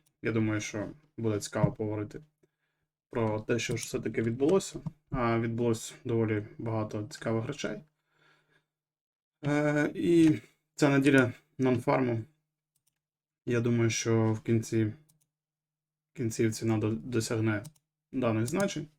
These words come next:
Але будемо подивитися і давайте подивимось, що ж взагалі відбувалось за цей період. Хочеться почати з місячного таймфрейму, оскільки ціна отримала, е, реакцію всередині даного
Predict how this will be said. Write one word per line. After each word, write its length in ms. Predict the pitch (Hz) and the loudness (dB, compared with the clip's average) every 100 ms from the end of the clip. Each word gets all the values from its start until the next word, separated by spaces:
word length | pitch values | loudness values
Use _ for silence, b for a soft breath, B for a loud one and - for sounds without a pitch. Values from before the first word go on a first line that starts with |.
| _ _ _ _ _ _ _ _ _ _ _ _ _ | _ _ _ _ _ _ _ _ _ _ _ _ _
Але 380 | 117 117 120 113 | 0 2 4 4
будемо 280 | 110 117 110 | 2 2 2
подивитися 520 | 113 113 135 110 - | 2 2 2 -2 0
і 120 | 104 | 0
давайте 460 | 104 107 107 104 95 101 - | 0 -2 -2 -4 -6 -10 -12
подивимось, 640 | 110 107 104 104 104 - _ - | -6 -4 -2 -4 -6 -10 _ -8
що 140 | - | -4
ж 60 | 110 | -2
взагалі 480 | 107 107 107 104 - - | -2 -2 -2 -4 -6 -8
відбувалось 680 | 110 110 107 104 101 - - | -4 -2 -2 -2 -6 -12 -8
за 120 | 113 | -6
цей 160 | 107 107 | -4 -6
період. 280 | 107 101 - _ b b b b | -6 -8 -12 _ b b b b
Хочеться 300 | - 190 - | 2 2 0
почати 440 | 151 147 139 131 120 | -2 0 0 0 0
з 80 | 127 | -2
місячного 480 | 123 - - 110 | -2 -4 -4 -4
таймфрейму, 440 | 117 - 175 190 139 | -2 -4 -2 -2 -4
оскільки 320 | 113 127 - | -4 -6 -6
ціна 340 | - 113 110 | -4 0 0
отримала, 480 | 107 110 104 101 101 - b b b b - | -2 -2 -2 -2 -6 -12 b b b b -6
е, 320 | 120 110 107 | -2 0 2
реакцію 580 | 113 107 104 - - - - _ _ _ _ _ _ _ _ _ _ - | 2 2 0 -6 -8 -8 -10 _ _ _ _ _ _ _ _ _ _ -18
всередині 460 | - - 117 110 107 | -8 0 2 2 2
даного 400 | 107 107 104 107 | 0 0 0 -2